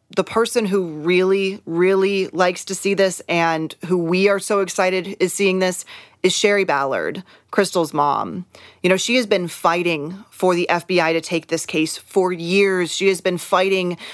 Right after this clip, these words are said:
for the community to remember Crystal's name and to remember Tommy's name. She has always said that she'll never give up. She will never let them be forgotten. So I think seeing the high level of interest, not only here in our area, but across the country,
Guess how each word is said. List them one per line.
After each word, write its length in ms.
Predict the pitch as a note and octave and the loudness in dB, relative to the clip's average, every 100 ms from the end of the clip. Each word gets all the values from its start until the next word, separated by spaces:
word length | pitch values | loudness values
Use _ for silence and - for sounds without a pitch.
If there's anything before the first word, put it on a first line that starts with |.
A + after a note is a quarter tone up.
| - | -4
for 100 | G3 | 0
the 80 | G3 | 0
community 480 | F3 F#3+ F#3+ F3+ F3+ | 0 0 2 0 -2
to 120 | F3 | 0
remember 500 | F3+ F3+ F#3 G3 G3 | 0 2 0 2 0
Crystal's 560 | - G#3 G3 G3+ F#3+ F#3+ | 0 -2 0 0 0 2
name 340 | F3+ F#3 F#3 E3+ | 2 2 0 -2
and 160 | F#3 | -2
to 100 | F3+ | 0
remember 480 | F3+ F3+ F#3+ G3 G3 | 0 2 0 2 -2
Tommy's 480 | - F3+ F#3 F3+ F3 | 0 0 0 0 0
name. 440 | E3+ E3+ E3+ E3 - - - - _ | 0 2 0 -2 -8 -18 -20 -20 _
She 140 | - A3 | 2 4
has 100 | G#3 | 4
always 340 | G#3+ A3 G3+ | 4 2 0
said 240 | G3+ F#3 | 0 0
that 100 | E3 | 0
she'll 160 | - F3+ | -2 0
never 360 | F3 F3+ F#3 F#3+ | 2 2 2 0
give 220 | F#3+ F3 | 2 2
up. 240 | D#3+ D#3+ - | 2 0 -8
She 140 | - | -2
will 100 | F#3 | 2
never 320 | F3+ F3+ F#3+ G3 | 2 2 2 2
let 180 | F#3 | 0
them 140 | F#3+ F3+ | 0 -4
be 140 | F3 | -4
forgotten. 640 | E3+ F3 D#3+ D#3+ D#3+ D#3 D#3 - - | 0 2 2 0 -4 -8 -10 -18 -10
So 160 | - G#3 | 2 2
I 80 | G3 | 2
think 220 | B3+ A#3 | -2 -4
seeing 420 | - G#3 G3+ G#3 | -2 2 2 2
the 80 | E3+ | 0
high 320 | - F#3 F3+ | 0 0 2
level 320 | F3+ F3 F3+ | 2 2 2
of 80 | D#3+ | 0
interest, 460 | D#3+ D#3 F#3 F3 F3+ | -2 0 -2 0 0
not 180 | F3 | 2
only 240 | G3+ A#3 A3 | 2 0 -2
here 260 | F#3+ G3+ | 0 0
in 80 | F#3 | 2
our 220 | A2 F3+ | 2 2
area, 340 | E3+ F3 E3+ E3 | 2 2 0 0
but 120 | D#3 | 0
across 340 | D#3+ F3+ F3+ | 0 0 0
the 100 | - | -2
country, 480 | F3+ E3+ E3+ F3+ F3+ | -4 -2 0 0 0